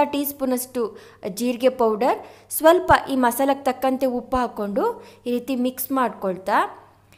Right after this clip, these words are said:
ಈ ಮಸಾಲೆನಲ್ಲಿ ಎಣ್ಣೆ ಬಿಟ್ಕೊಳ್ಳೋವರೆಗೆ ನಾವು ಫ್ರೈ ಮಾಡ್ಕೋಬೇಕು. ಒಂದು ಲಿಡ್ಡನ್ನು ಕ್ಲೋಸ್ ಮಾಡಿ ಮಧ್ಯ ಮಧ್ಯ ತಿರುಗಿಸ್ಕೊಳ್ತಾ ಇದನ್ನ ಫ್ರೈ ಮಾಡ್ಕೊಳ್ಳಿ.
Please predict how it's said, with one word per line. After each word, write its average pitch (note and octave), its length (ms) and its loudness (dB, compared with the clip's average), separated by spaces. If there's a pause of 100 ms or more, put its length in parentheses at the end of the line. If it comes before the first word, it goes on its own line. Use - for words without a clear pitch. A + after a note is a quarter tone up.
(120)
ಈ B3 60 -4
ಮಸಾಲೆನಲ್ಲಿ C4+ 800 2
ಎಣ್ಣೆ A3 400 0
ಬಿಟ್ಕೊಳ್ಳೋವರೆಗೆ A3 760 0
ನಾವು G3+ 460 -4 (180)
ಫ್ರೈ B3 200 0
ಮಾಡ್ಕೋಬೇಕು. G#3+ 600 -2 (240)
ಒಂದು A#3 100 -4
ಲಿಡ್ಡನ್ನು C#4 500 2
ಕ್ಲೋಸ್ A#3+ 280 0
ಮಾಡಿ A3 320 -2 (120)
ಮಧ್ಯ A3 240 -4
ಮಧ್ಯ B3+ 240 2
ತಿರುಗಿಸ್ಕೊಳ್ತಾ A3+ 760 -2
ಇದನ್ನ G3+ 300 -2
ಫ್ರೈ A3+ 260 -4
ಮಾಡ್ಕೊಳ್ಳಿ. F#3+ 840 -4